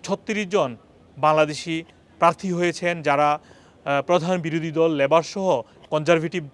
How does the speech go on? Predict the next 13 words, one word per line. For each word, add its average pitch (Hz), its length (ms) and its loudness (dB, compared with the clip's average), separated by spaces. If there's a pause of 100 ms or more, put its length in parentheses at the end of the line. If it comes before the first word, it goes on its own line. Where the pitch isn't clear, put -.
থেকেই 175 260 -2
অনেকে 143 260 -4
প্রার্থী 139 320 -4
হয়েছেন, 143 320 -4
অনেকেই 151 360 -6 (380)
স্বতন্ত্র 202 460 -2
থেকে 185 300 -2
নির্বাচন 135 440 -2
করছেন। 135 480 -4 (440)
তবে 202 320 6 (640)
আপনাদেরকে 175 380 0
বলতে 170 360 -2
চাই 160 440 0